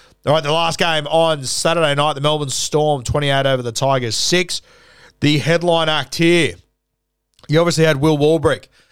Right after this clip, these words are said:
scored four tries, almost scored five, but the headline act was Alex Twal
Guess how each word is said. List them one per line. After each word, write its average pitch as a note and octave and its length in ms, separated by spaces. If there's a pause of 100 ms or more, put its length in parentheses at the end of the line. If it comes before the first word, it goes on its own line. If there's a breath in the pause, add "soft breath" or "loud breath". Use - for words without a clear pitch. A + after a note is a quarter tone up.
(120 soft breath)
scored D#3+ 360
four D#3+ 240
tries, C#3+ 260
almost D#3 320
scored B2 240
five, C3+ 320
but A#2+ 120
the A#2+ 40
headline B2 440
act A#2 260
was A#2+ 340 (100)
Alex D#3 360
Twal A#2+ 480